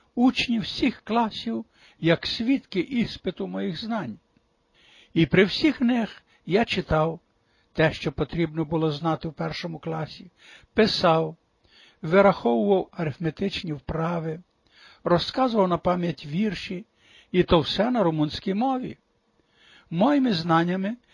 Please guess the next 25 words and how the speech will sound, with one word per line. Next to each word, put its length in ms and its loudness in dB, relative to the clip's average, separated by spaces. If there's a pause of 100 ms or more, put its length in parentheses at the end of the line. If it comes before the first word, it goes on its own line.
(120)
всі 260 -2
були 240 6
задоволені, 800 2 (320)
і 100 2
мене 220 4
прийняли 480 0
відразу 480 0
в 40 -10
другий 240 -4
клас. 500 -10 (1120)
В 100 -4
другому 400 6
і 60 -2
третьому 540 0
класі 520 0
я 140 -2
вчився 460 -2
добре, 460 0 (680)
а 100 2
в 80 2
четвертому 880 -2 (360)
був 320 2
визнаний 680 0 (220)
кращим 560 -2
відмінником 800 -6